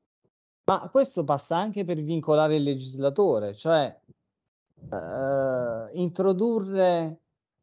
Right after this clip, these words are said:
eh, una causa di giustificazione è un limite al potere punitivo.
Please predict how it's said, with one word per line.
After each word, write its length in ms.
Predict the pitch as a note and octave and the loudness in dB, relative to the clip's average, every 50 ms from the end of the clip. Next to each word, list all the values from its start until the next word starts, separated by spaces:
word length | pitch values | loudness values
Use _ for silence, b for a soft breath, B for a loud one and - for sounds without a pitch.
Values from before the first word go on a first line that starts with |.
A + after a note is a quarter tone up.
| _ _ | _ _
eh, 100 | - D#3+ | -4 -2
una 880 | D#3+ D#3 D#3 D3+ D3+ D3+ D3 D3 D3 C#3+ D3 D3+ - F3 E3+ F3 E3+ D#3 | 0 2 2 2 2 2 2 2 0 0 -2 -4 -4 -4 -2 -2 0 2
causa 340 | G3 G3 F#3+ F#3+ E3 F#3 F3 | 4 4 4 4 4 2 0
di 120 | E3 E3 | 0 0
giustificazione 1500 | D3+ D#3+ E3+ D#3 - - D3+ D3+ D#3+ D3+ E3 D3 C#3+ _ - - F#3+ G3 F#3+ D#3 C3 A#2+ A#2+ A#2+ A#2+ A#2 A2 A2 A2+ - _ _ _ | -4 -4 -6 -8 -8 -6 -6 -4 0 2 2 0 0 _ -2 2 4 4 4 4 2 0 -2 -6 -6 -8 -8 -10 -14 -18 _ _ _
è 260 | - E3+ F#3 G3+ G#3 | -8 -2 0 2 2
un 180 | F#3+ D#3+ D#3 D#3+ | 2 2 2 4
limite 760 | F#3 G#3 G#3+ G#3 F3+ D3+ A2 - C3+ B2+ A#2+ A#2 - - _ _ | 4 4 2 2 0 -2 0 2 2 2 2 0 -6 -12 _ _
al 140 | - D3 C#3 | -4 -4 -2
potere 360 | - C3+ C3 C#3 C#3 C#3 B2 | -2 -2 0 0 2 0 0
punitivo. 840 | A#2 C3 B2+ B2 C3 B2+ - G#3 F#3 C#3 A2+ G2+ G2+ G2+ G2+ G#2 G#2 | -2 -2 -4 -4 -4 -4 -2 -2 -2 -2 -2 -4 -4 -6 -8 -8 -14